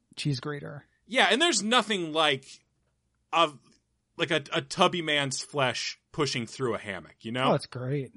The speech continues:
Speaker 1: It's beautiful.
Speaker 2: Yeah. It's,
Speaker 1: Yeah.
Speaker 2: it's like looking at a piece of cheese that's just about to pop in the microwave.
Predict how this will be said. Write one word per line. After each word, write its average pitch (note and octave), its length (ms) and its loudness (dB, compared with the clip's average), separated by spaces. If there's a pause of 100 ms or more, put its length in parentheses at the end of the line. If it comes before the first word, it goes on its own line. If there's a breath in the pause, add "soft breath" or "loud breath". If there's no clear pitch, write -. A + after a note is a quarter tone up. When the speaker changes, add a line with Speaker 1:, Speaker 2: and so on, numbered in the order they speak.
Speaker 1:
It's - 80 -20
beautiful. B2+ 400 -10
Speaker 2:
Yeah. F#3 240 -6 (720)
It's, B2+ 280 0
Speaker 1:
Yeah. G#3 80 2
Speaker 2:
it's G#3+ 140 -2
like A#3+ 260 2
looking A3 440 0
at G3 220 4
a F#3+ 40 0
piece F#3+ 300 -6
of - 60 -10
cheese E3 380 -2
that's D3 160 -10
just E4 260 -6
about D#3+ 460 0
to D3+ 80 -6
pop A#2 300 -6
in G2+ 80 -12
the F#2+ 60 -14
microwave. D#2+ 580 -20